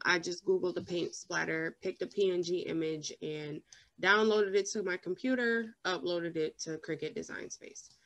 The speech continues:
Um, and then here is the text I'm going to use. Let me show you how I got to that 'cause I had to play around with the spacing. I'm gonna type my name, which is Angel.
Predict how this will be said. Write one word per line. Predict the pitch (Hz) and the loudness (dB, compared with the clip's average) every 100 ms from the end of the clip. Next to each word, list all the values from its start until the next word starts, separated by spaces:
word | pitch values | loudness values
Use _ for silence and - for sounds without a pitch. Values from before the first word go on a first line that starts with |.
| _ _ _ _ | _ _ _ _
Um, | 190 185 185 - | 2 2 0 0
and | 190 185 185 | 2 4 2
then | 185 185 180 175 | 2 0 2 0
here | - - 226 226 233 | -2 -4 0 2 2
is | - 196 190 185 - - | 2 2 4 2 -2 -16
the | 185 180 170 165 | -6 -2 0 -2
text | - 220 - 214 | -2 -4 -2 0
I'm | 214 | 2
going | 208 208 | 4 2
to | 214 214 | 0 -4
use. | 214 214 214 - | 0 0 0 -2
Let | - | -2
me | 233 220 | 0 0
show | 214 | 0
you | 185 185 | 0 -2
how | 175 170 | -4 -6
I | 160 160 | -4 -4
got | 160 165 - | -2 -4 -4
to | 214 | -8
that | 196 202 | -6 -8
'cause | 185 | -8
I | 180 | -6
had | 175 - | -6 -6
to | - | -8
play | - 170 | -8 -8
around | 170 165 160 160 - - - - | -8 -8 -8 -10 -12 -20 -20 -6
with | 160 | -6
the | - | -2
spacing. | - - 175 185 - 294 330 - - - - - - - - _ _ _ _ | -6 -2 -2 0 0 -2 -4 -8 -20 -18 -14 -8 -8 -4 -8 _ _ _ _
I'm | 185 | 0
gonna | 196 254 | 2 2
type | 254 233 233 | 0 -2 0
my | 240 | 0
name, | 247 165 156 185 240 _ - | 2 0 0 -2 -4 _ -8
which | 175 180 | -8 -4
is | 202 202 | -4 -4
Angel. | - 170 160 170 208 | -4 -2 0 -2 -2